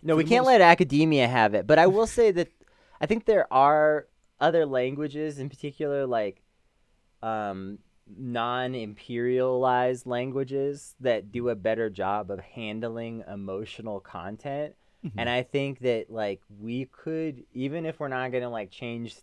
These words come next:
Speaker 1: the languages that we speak necessarily now, we could, like, adopt some of those good ideas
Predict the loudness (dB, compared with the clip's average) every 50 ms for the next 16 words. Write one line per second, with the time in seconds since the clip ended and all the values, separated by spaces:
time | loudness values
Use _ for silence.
0 | _ -8 -8 -6 -6 -6 -6 -6 -8 -8 -10 -10 -12 -12 -10 -8 -8 -8 -8 -10
1 | -12 -12 -12 -10 -8 -6 -6 -6 -8 -10 -18 _ _ _ _ _ _ _ _ _
2 | _ -6 -6 -6 -6 -10 -10 -6 -4 -2 -2 -2 -2 -4 -4 -4 -6 -8 -10 _
3 | _ _ _ _ _ _ _ _ _ _ _ _ _ -8 -4 -2 0 0 0 0
4 | 0 -2 -4 -6 -8 -8 -6 -6 -4 -2 -2 -4 -4 -4 -6 -10 -12 -10 -6 -2
5 | 0 0 0 0 -2 -6 _ -18 -14 -10 -8 -6 -6 -6 -6 -8 -10 -8 -4 -4
6 | -2 -2 -2 -4 -6 -8 -8 -4 -4 -2 -2 -2 -2 -4 -4 -6 -10 -10 -8 -6
7 | -4 -4 -4 -6 -8 -10 -14 -20 -20